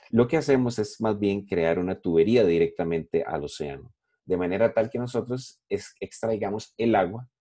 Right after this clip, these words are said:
de manera continua, ¿ok? Estamos tomando el agua, la estamos incorporando, la estamos introduciendo en algo, en algún sistema, en algún algoritmo, en algún procesador, lo que sea, pero lo estamos haciendo de manera continua, ¿ok? Entonces, eso es una forma, digámoslo, eh, eh, una analogía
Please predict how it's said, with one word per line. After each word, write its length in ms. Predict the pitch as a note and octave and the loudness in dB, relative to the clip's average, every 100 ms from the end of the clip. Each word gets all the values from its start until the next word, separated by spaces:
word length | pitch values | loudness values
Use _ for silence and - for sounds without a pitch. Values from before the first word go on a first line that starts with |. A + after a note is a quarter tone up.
| _ _ | _ _
de 160 | G#2+ G#2 | 2 2
manera 420 | F#2 E2 E2 D#2+ | 0 -4 -4 -6
continua, 500 | D2+ C#2 - - _ _ _ _ _ | -10 -10 -16 -20 _ _ _ _ _
¿ok? 320 | _ G#2 D3 D#3+ _ _ | _ 0 0 -4 _ _
Estamos 300 | - D#2+ - | -12 -8 -4
tomando 280 | E2+ E2+ G#2+ | -2 2 2
el 60 | |
agua, 300 | G#2 G#2+ D#3+ F3 | 2 0 -6 -14
la 60 | D#2+ | -16
estamos 400 | - D2+ D#2+ - | -12 -10 -8 -10
incorporando, 580 | - F2+ - F#2+ F2+ | -6 -4 -2 -2 -4
la 40 | E2 | -8
estamos 240 | - E2 | -10 -10
introduciendo 520 | F#2+ G2 F#2+ G2+ G2 | -8 -6 -6 -4 -4
en 140 | G2+ G2+ | 0 2
algo, 320 | G2 F2+ A2+ | 2 0 -6
en 80 | E2+ | -6
algún 180 | D2 E2 | -6 -8
sistema, 520 | F2+ - F#2+ F2 F2+ | -10 -2 0 0 -4
en 80 | E2 | -6
algún 220 | D#2+ E2 | -6 -4
algoritmo, 420 | E2+ F2 F2 F2 | -2 -2 -4 -6
en 60 | D#2 | -10
algún 200 | D#2+ D#2 | -12 -10
procesador, 560 | E2+ - - E2+ E2+ | -10 -12 -4 -2 -2
lo 80 | D#2+ | -4
que 100 | F2 | -6
sea, 280 | F#2+ F#2 A2 _ _ _ | -2 -2 -4 _ _ _
pero 160 | B2 B2 | 2 2
lo 80 | A#2 | 0
estamos 240 | G2+ G#2 | -2 -6
haciendo 320 | G2+ F2+ F2 | -4 -2 0
de 80 | F2 | 0
manera 380 | E2 D2 C#2+ C#2+ | -2 -12 -14 -12
continua, 520 | - C#2 - - - _ _ _ | -14 -16 -18 -20 -20 _ _ _
¿ok? 400 | _ F#2 B2+ - _ _ | _ -4 -4 -8 _ _
Entonces, 360 | - G#2+ B2+ B2+ | -2 -2 -2 -6
eso 200 | B2+ C3+ | -6 -6
es 120 | - - | -8 -4
una 220 | A#2+ B2+ | 0 0
forma, 480 | B2+ A#2+ A2 A2+ A2 | 2 2 2 0 -4
digámoslo, 640 | F2+ F2+ G2+ G#2 G#2 F#2 | -4 -4 -2 2 2 2
eh, 300 | E2+ D#2+ D#2 | -2 -4 -6
eh, 280 | - D#2 D2 | -10 -12 -10
una 180 | F#2+ G2+ | -6 -4
analogía 640 | A2 G2+ F2 - A2+ G#2 | -2 0 -2 -2 -6 -6